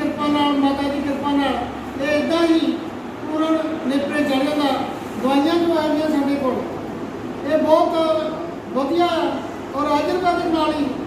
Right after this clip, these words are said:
ਸਾਰਾ ਅਸੀਂ ਸੰਬੰਧ ਰੱਖਦੇ ਹਾਂ ਤੇ ਆਯੁਰਵੈਦ ਨੂੰ ਵੀ ਅਸੀਂ ਪ੍ਰਫੁੱਲਤ ਕਰਨਾ ਚਾਹੁੰਦੇ ਹਾਂ ਔਰ ਇਹਨੂੰ ਅਸੀਂ ਜਿਸ ਢੰਗ ਨਾਲ ਉੱਪਰ ਲਿਆ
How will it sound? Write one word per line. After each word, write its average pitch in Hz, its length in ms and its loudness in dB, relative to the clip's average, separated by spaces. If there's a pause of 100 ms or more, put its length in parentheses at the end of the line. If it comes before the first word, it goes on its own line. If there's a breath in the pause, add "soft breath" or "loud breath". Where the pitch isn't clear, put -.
(260)
ਸਾਰਾ 277 200 0 (100)
ਅਸੀਂ - 160 0
ਸੰਬੰਧ 285 320 0
ਰੱਖਦੇ 226 320 0
ਹਾਂ - 720 -4
ਤੇ 285 100 0 (120)
ਆਯੁਰਵੈਦ 330 640 0
ਨੂੰ 330 200 -2
ਵੀ 320 100 0
ਅਸੀਂ 311 220 0 (1040)
ਪ੍ਰਫੁੱਲਤ 311 480 2
ਕਰਨਾ 277 280 0
ਚਾਹੁੰਦੇ 233 280 -2
ਹਾਂ - 1400 -6
ਔਰ 320 100 4 (540)
ਇਹਨੂੰ 359 320 0
ਅਸੀਂ 349 180 0 (240)
ਜਿਸ 320 280 0
ਢੰਗ 311 240 0
ਨਾਲ 285 200 4
ਉੱਪਰ 311 920 -4
ਲਿਆ 285 180 4